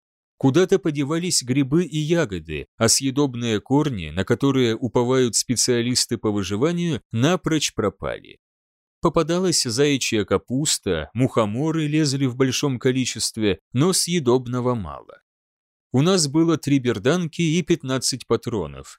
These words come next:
но подстрелить хотя бы зайца не стоило и думать. Верно, на нашем пути все звери разбегались. Однажды пальнули в белку, но только напрасно извели патрон. Хорошо, что мы бежали в июле,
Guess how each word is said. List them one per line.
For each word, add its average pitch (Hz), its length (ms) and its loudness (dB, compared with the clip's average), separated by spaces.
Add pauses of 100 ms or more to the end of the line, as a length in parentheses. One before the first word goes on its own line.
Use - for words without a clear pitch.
(140)
но 131 120 4
подстрелить 135 640 0
хотя 123 280 2
бы 113 160 0
зайца 104 640 -2
не 120 200 0
стоило 160 540 2
и 120 180 -2
думать. - 640 -14 (720)
Верно, 180 400 2
на 170 100 -2
нашем 165 400 0
пути 135 460 -2
все 175 320 2
звери 151 440 -2
разбегались. 101 960 -4 (480)
Однажды 156 520 2
пальнули 175 520 0
в 127 100 -6
белку, 131 680 -2
но 139 160 0
только 185 380 0
напрасно 170 680 0
извели 131 340 -2
патрон. 71 600 -6 (680)
Хорошо, 151 540 2
что 156 220 -2
мы 156 100 0
бежали 151 420 2
в 143 140 0
июле, 135 560 -4